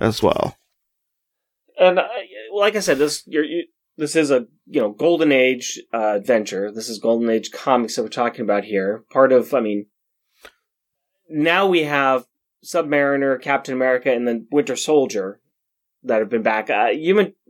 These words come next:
Speaker 2: uh, the original Human Torch, I think parts of him were used for the Vision.
Speaker 1: Y-, well, no, the body was.
Speaker 2: The body, right.
Speaker 1: Like, just the body in general, so.
Speaker 2: Hmm. So,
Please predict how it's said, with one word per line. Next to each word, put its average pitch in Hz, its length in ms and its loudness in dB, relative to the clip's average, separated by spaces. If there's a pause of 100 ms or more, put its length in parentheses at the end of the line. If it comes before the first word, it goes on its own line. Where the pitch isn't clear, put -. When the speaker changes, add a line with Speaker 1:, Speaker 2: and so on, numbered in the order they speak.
(120)
Speaker 2:
uh, 127 180 4
the 127 120 -2
original 175 300 2
Human 143 180 2
Torch, 147 240 -2
I 127 60 0
think 123 180 -4
parts 165 300 0
of 160 100 -6
him 156 100 -2
were 139 100 0
used 135 320 -2
for 110 500 2
the 110 80 -6
Vision. 156 460 0 (280)
Speaker 1:
Y-, 170 160 -20 (140)
well, 185 260 2
no, 180 160 2
the 139 100 -4
body 143 360 2
was. 104 520 -8 (300)
Speaker 2:
The 139 80 2
body, 113 540 2
right. 110 180 -2
Speaker 1:
Like, 131 180 2
just - 180 -10
the 156 80 4
body 135 260 2
in 117 140 -4
general, 110 480 -4
so. 104 400 -2 (240)
Speaker 2:
Hmm. - 80 -16 (1300)
So, 117 400 2